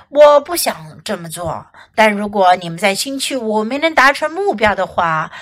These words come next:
去水上世界的郊游就要取消了。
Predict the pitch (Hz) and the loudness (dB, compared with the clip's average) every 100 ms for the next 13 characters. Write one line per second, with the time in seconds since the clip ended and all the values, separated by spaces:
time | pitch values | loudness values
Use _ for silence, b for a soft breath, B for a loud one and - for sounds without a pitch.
0 | B B - 226 208 202 220 196 220 214 | B B -6 -4 -2 -4 -6 -4 -4 -4
1 | 262 220 247 226 254 294 269 202 262 294 | -6 -4 -2 0 4 4 4 4 2 0
2 | - 156 151 160 151 139 220 277 277 170 | -10 -8 -8 -8 -8 0 4 6 6 2